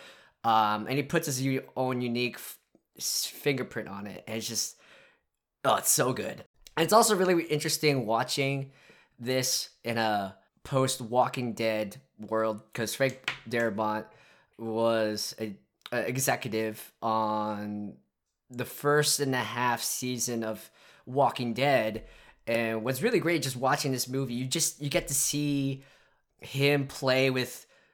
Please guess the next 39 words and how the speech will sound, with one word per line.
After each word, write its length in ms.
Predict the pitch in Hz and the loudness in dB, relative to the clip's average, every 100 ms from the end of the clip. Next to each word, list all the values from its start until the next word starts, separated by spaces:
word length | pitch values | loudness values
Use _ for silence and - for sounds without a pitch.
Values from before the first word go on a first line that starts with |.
| _ | _
proto 480 | - - 131 131 143 | -14 0 4 6 4
Walking 360 | 131 127 127 117 | 4 4 2 -4
Dead 220 | 113 135 | -2 -4
characters. 640 | - 160 175 180 196 202 196 | -2 0 0 -2 -2 -2 0
So 120 | 135 | 0
you, 160 | 131 | 0
there's 260 | 147 139 135 | 0 -2 0
a, 160 | 147 - | -2 -2
there's 180 | 151 143 | -2 -2
two 560 | - - 208 175 156 127 | -2 0 2 4 2 0
major 320 | 143 151 156 | 0 0 0
characters 720 | - 147 147 143 117 113 - - - | -2 0 0 -2 -2 -2 -6 -12 -12
that 120 | 127 | -6
show 220 | 127 139 131 | -2 0 0
up 80 | |
in 60 | 131 | -2
this 160 | 127 131 | -6 -4
movie 480 | 127 113 110 107 - - - - - | -4 -2 -4 -6 -14 -20 -20 -20 -6
that 320 | 113 - 127 | -4 -4 -6
later 300 | 127 120 120 | -4 0 -2
appear 340 | 117 123 117 | -2 -2 0
in 60 | 113 | 2
Walking 320 | 117 113 113 | 0 -2 -4
Dead, 340 | 113 110 104 - - - _ - | -2 -2 -4 -10 -20 -20 _ -2
uh, 360 | 104 101 90 - | 0 2 -2 -4
sometime, 340 | - 120 113 | -4 -4 -4
like, 160 | 98 - | -8 -8
three 180 | 139 131 | -4 0
years 220 | 123 117 | 0 0
later. 420 | 120 113 98 101 - - - _ _ - | 0 0 -2 -8 -14 -20 -20 _ _ -2
It's 140 | 151 | 2
just, 320 | 175 180 - - | 2 2 0 0
it's 180 | 147 - | 0 2
just 200 | 160 - | 2 4
so 180 | 190 160 | 6 4
interesting 380 | 147 - 151 | 2 -2 -2
to 80 | 127 | -2
watch 480 | 110 120 117 - - | 0 2 2 0 -8
'cause 480 | - 120 110 107 | -4 -2 -2 -4